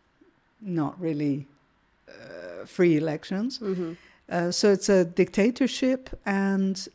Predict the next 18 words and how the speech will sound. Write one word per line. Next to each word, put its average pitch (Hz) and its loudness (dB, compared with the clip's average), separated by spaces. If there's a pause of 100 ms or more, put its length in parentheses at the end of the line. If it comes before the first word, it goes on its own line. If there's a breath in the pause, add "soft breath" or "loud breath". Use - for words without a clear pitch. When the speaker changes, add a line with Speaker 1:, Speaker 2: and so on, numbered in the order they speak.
Speaker 1:
it's, 185 0
um, 175 -4 (180)
again, 190 2
as, 170 0
as 165 0
a 180 0
lot 170 2
in 165 4
the 160 2
region, 160 2
there's 160 -6
a 165 -6
lot 147 -6
of 143 -14
corruption. - -6 (540)
Speaker 2:
Okay. 175 -12 (720)
Speaker 1:
So, 170 4 (840)
n-, 226 -4